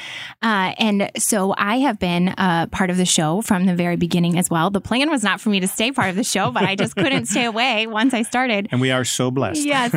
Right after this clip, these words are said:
Speaker 2: <laughs>
Speaker 1: And we got about two years under our belt. And then <laughs> about one year ago, uh, the medical world became the most important thing in every single person's
Speaker 2: <laughs>
Speaker 1: lives.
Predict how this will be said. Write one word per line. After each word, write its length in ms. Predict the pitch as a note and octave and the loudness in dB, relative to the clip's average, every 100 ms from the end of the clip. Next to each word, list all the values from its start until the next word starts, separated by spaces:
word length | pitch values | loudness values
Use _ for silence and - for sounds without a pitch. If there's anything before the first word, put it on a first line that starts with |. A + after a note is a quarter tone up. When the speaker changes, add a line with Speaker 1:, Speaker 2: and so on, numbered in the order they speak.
| - | -2
Speaker 2:
<laughs> 40 | |
Speaker 1:
And 200 | - C4+ - | 0 0 0
we 420 | A#3 C4+ G4+ G#4+ | 0 0 0 -2
got 380 | A3 G#3+ F#3 G3+ - | -2 0 0 -2 -2
about 340 | G3+ F#3+ F#3+ - | 0 0 -2 -4
two 200 | C4 C#4 | 0 2
years 420 | C4 G#3 G#3+ A3 - | 2 2 0 -2 0
under 220 | G3+ F#3+ | 2 2
our 180 | E3+ E3+ | 0 0
belt. 440 | D#3+ E3+ - - _ - | 0 0 -2 -8 _ -2
And 180 | G#3+ G#3+ | 2 2
then 480 | G#3 G#3 G#3 G#3 - _ _ _ _ _ | 2 0 0 -2 -4 _ _ _ _ _
<laughs> 1000 | B3+ C4 - - E4+ F4+ D#4+ - - - | 0 0 -2 -4 -2 -2 -2 -2 -2 -2
about 340 | - A3+ A3+ F#3+ | -2 0 0 0
one 220 | A3+ C4 | 0 2
year 260 | B3 D4+ G4+ | 2 2 2
ago, 460 | F#3 D#3 D#3+ A3+ - - _ - | 0 0 2 0 -4 -16 _ -4
uh, 180 | - - | -2 0
the 220 | G#3 A#3+ | 0 0
medical 760 | A#3 A#3 A#3 C4+ D4 D4+ C#4+ B3 | 2 2 2 2 0 0 -2 0
world 400 | C4 B3+ G#3+ - | 0 0 -2 -4
became 460 | A3 A3+ G#3+ G#3 | -2 2 2 0
the 80 | G3+ | 0
most 400 | G#3+ A3 B3 C#4+ | 0 2 0 0
important 400 | B3+ A#3+ G#3+ A#3 | 0 0 0 0
thing 220 | A3 G3+ | 2 2
in 180 | F#3+ - | 2 2
every 160 | G#3 A#3+ | 2 0
single 240 | A#3 A3 | 0 0
person's 400 | A3+ F#3+ G3 G3 | 0 0 2 2
Speaker 2:
<laughs> 0 | |
Speaker 1:
lives. 320 | B3 G4 F3 | 0 0 -2